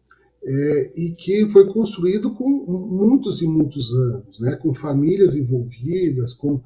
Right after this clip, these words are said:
troca de emoções, de vivências. Então, pra mim, seria importante ter esse diálogo,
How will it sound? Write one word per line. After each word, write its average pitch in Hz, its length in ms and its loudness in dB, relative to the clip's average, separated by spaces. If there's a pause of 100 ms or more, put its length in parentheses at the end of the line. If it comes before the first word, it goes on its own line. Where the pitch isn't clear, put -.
(120)
troca 165 380 -6
de 139 80 -2
emoções, 143 760 0
de 127 100 -4
vivências. 123 680 -2
Então, 170 300 -4 (500)
pra 220 180 -2
mim, 180 240 0
seria 208 320 -4
importante 240 680 2
ter 156 280 0
esse 143 240 -6
diálogo, 131 520 -2